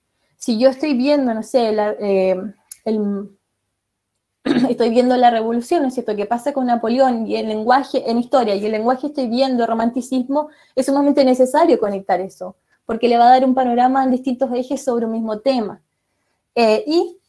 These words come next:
estimula la escritura creativa en medios digitales como el Wattpad o el WebQuest, que, eh, insisto, son plataformas que a veces para los estudiantes son mucho más amenas,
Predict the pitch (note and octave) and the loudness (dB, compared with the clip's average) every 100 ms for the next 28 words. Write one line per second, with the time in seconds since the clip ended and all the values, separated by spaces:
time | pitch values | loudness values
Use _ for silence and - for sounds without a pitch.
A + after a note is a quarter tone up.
0 | _ B3 A#3+ C#4 B3+ C4 C4+ C4+ B3+ B3 | _ -6 0 2 4 2 0 -4 -2 0
1 | B3+ B3+ A3+ A#3+ B3+ C4 A3+ A3+ A#3 B3 | 0 2 2 4 4 4 0 0 2 0
2 | A#3+ A#3+ G#3 A3+ A#3 B3 - G#3+ A3 A3 | -2 -4 2 4 4 0 -2 -2 -2 -2
3 | G#3+ G#3 G3 G3+ G#3 - G#3+ G#3 G#3+ - | -2 -2 2 2 2 -2 0 0 -2 -4
4 | G#3 G3 G3+ G3 - G#3 G#3+ - A3 G3+ | -4 0 -2 -4 -6 -6 -6 -8 -4 -4
5 | - G3+ G3 G#3+ A3+ G#3+ G#3 G3 A3+ A3+ | -4 -6 -4 -6 -6 -6 -8 -4 -4 -4
6 | A3+ A3+ A#3+ B3+ D4 C#4+ B3 C4 B3+ B3+ | -6 -4 -2 -2 -4 -2 -2 -2 -2 0
7 | B3+ B3+ B3 A#3+ B3 B3 C4+ A3+ A#3 C#4+ | 0 -4 -4 -4 -4 -4 -4 -2 -2 -2
8 | C#4 C#4+ - G#3 G3+ F#3+ G3+ A#3+ G4+ C#5+ | -2 -4 -6 -6 -4 -4 -4 -4 -4 -8
9 | - | -16